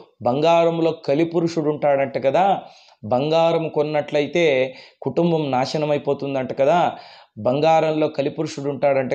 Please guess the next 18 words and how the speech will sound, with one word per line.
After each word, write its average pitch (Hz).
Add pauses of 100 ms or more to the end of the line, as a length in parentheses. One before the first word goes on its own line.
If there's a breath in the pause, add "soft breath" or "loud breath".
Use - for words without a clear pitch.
కదా, 151 (200 loud breath)
మనకు 131
కష్టాలు 160
తప్పవంట 143
కదా." 151 (120)
చాలామంది 147
ఇలా 135
ప్రచారం 131
చేస్తున్నారు, 123
"నిజమేనా 123
స్వామి?" 113
అని 117
అడుగుతున్నారు. 101 (840)
దీని 165
గురించి 151 (440 soft breath)
భాగవతంలో 147
చెప్పారండి. 117 (880)
భాగవతంలో 151